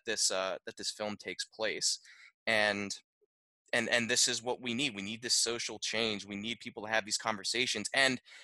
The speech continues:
I, I really do love what the f-, like, the ending, uh, the f-, the film, uh, the, uh, the quotes that we end this film on. Uh, I think Spike Lee, like, more of those, those images that I remember,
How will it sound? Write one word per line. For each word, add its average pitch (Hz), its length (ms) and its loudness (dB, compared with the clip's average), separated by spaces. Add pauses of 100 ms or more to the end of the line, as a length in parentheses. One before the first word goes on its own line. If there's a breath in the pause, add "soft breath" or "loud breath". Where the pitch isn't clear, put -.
(120 loud breath)
I, 127 220 4
I 127 220 6
really 156 280 -2
do 143 200 -4
love 123 440 4 (600)
what 127 200 4 (100)
the 123 120 -6
f-, - 280 -12
like, 113 200 2
the 117 140 0
ending, 127 420 4
uh, 104 300 4 (120)
the 113 80 -12
f-, - 200 -12
the 120 60 -12
film, 113 400 0 (140)
uh, 101 240 0
the, 92 260 -2
uh, 87 160 -2
the 110 80 -8
quotes - 640 0 (260 soft breath)
that 107 120 2
we 107 120 -2
end 104 160 0
this - 140 -4
film 95 260 0
on. 80 260 -2 (320 soft breath)
Uh, 107 300 6
I 120 160 4
think 160 180 2
Spike - 460 4
Lee, 123 280 0
like, 110 180 -2
more 131 280 2
of 127 120 -4
those, 127 200 -4
those 127 220 -2
images 139 300 0
that 120 120 4
I 110 40 4
remember, 107 540 0